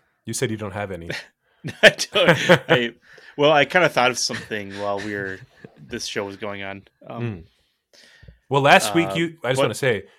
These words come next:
Speaker 1: you, you talked about Cri-, Crisis Core last week, the Final Fantasy seven remake, spin-off remake of a P S P
Speaker 2: Yeah.
Speaker 1: game.
Speaker 2: And then I
Speaker 1: And
Speaker 2: sent you a really long ranting
Speaker 1: I loved it.
Speaker 2: Discord message
Speaker 1: I love
Speaker 2: about
Speaker 1: that you
Speaker 2: the
Speaker 1: knew
Speaker 2: ending.
Speaker 1: that I, you knew that I don't like games like that,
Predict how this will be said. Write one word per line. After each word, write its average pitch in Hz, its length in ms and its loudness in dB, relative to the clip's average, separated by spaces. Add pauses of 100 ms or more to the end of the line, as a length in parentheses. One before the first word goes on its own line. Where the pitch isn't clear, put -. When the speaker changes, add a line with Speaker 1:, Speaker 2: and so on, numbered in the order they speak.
Speaker 1:
you, 123 120 -6
you 123 460 -8
talked 135 320 -2
about 113 240 -6
Cri-, - 220 -12
Crisis 135 540 -4
Core 90 240 -10
last 87 260 -12
week, 87 160 -16
the 98 80 -14
Final 101 300 -10
Fantasy 98 400 -16
seven 98 420 -14 (680)
remake, 117 600 -8 (120)
spin-off 113 580 -8
remake 104 380 -12
of 92 100 -16
a 92 60 -18
P - 200 -16
S 95 100 -10
P - 140 -10
Speaker 2:
Yeah. 117 180 4
Speaker 1:
game. 117 100 -12 (520)
Speaker 2:
And 127 120 -2
then 131 100 4
I 123 40 4
Speaker 1:
And 120 100 0
Speaker 2:
sent 113 200 -4
you 120 260 0
a 107 140 0
really 120 280 -2
long 110 500 -4
ranting 101 720 -6
Speaker 1:
I 139 60 2
loved 156 360 4
it. 95 240 -8
Speaker 2:
Discord 135 460 2
message 113 680 -2 (280)
Speaker 1:
I 127 60 -2
love 156 220 2
Speaker 2:
about - 80 0
Speaker 1:
that 170 120 2
you 151 180 0
Speaker 2:
the 180 60 0
Speaker 1:
knew - 140 4
Speaker 2:
ending. 120 80 2
Speaker 1:
that 143 140 4
I, 135 140 0 (260)
you 135 160 -4
knew 160 260 -2
that 143 160 0
I 127 140 2
don't 120 260 -6
like 123 180 -4
games 113 280 -6
like 82 160 -12
that, 92 260 -12